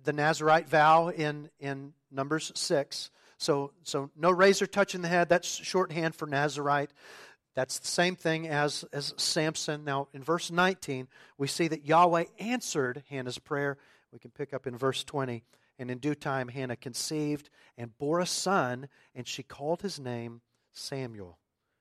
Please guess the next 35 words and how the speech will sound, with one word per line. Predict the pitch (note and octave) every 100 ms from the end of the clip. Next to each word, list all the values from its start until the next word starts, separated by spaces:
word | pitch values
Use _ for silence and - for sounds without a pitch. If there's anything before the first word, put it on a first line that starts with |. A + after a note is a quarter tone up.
| _ _ _ _
For | A2
she | -
said, | A#2 - B2+ A#2 -
"I | B2
have | A#2+ -
asked | B2 C3+ D#3+ -
for | - C#3+
him | - C3+ B2+ B2+
from | - - A#2+ A2+
the | G#2+
Lord." | F#2 G2+ G#2 F#2 - _ _ _ _ _ _ _ _ _ _ _
Now, | A#2
the | A#2
following | - E3 E3+ D3+ C#3
narrative | D3 D#3 A#2 G#2+ - _ _ _ _
tells | - C3 A#2+
us | A#2+ -
what | C3 C3+ - _ _
Samuel's | - C#3 B2+ B2 A#2
mission | C#3+ C3+ C#3 B2+
would | B2
be. | C3+ C3+ G#2 - _ _ _ _ _ _ -
So | A#2
if |
we |
were | B2
to | A#2+
keep | - D3
reading | D3 C#3+ C#3+
in |
Samuel, | - D3 D3 D3 - - -
we | C#3+
would | B2 -
find | D3+ D3 D3 D3+
that, | C3+ B2+